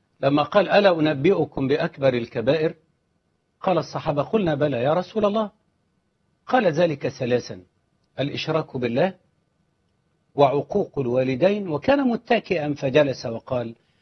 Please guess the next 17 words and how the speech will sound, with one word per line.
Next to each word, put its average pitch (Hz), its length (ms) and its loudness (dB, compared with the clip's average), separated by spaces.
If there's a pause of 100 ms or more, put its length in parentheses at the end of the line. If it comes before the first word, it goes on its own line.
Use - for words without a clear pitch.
(420)
"ألا 240 220 8
وقول 165 420 0
الزور 135 320 0
وشهادة 120 640 -4
الزور؟" 139 440 -2 (360)
فما 170 280 0
زال 147 240 -2
يكررها 123 680 -2
حتى - 460 -6
قلنا: 113 440 -6 (120)
"ليته 131 600 -4 (180)
سكت"، - 400 -6 (380)
صلى 139 300 -2
الله 123 340 -4
عليه 113 240 -6
وآله 107 280 -16
وسلم. - 260 -20